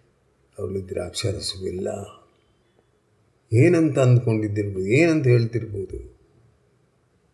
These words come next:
ಆ ಕೊರತೆ ಆಗಿದೆ,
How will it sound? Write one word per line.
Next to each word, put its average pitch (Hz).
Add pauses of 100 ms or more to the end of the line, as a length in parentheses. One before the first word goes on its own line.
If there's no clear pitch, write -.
(800)
ಆ 85
ಕೊರತೆ 95 (100)
ಆಗಿದೆ, 95